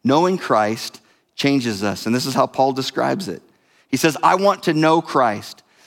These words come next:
Yes, to know the power of his resurrection and participation in his sufferings, becoming like him in his death.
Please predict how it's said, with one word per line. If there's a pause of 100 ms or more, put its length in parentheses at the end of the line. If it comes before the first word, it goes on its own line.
(360)
Yes, (180)
to
know
the
power (180)
of
his
resurrection (200)
and
participation (140)
in (200)
his (140)
sufferings,
becoming (180)
like
him (240)
in
his
death.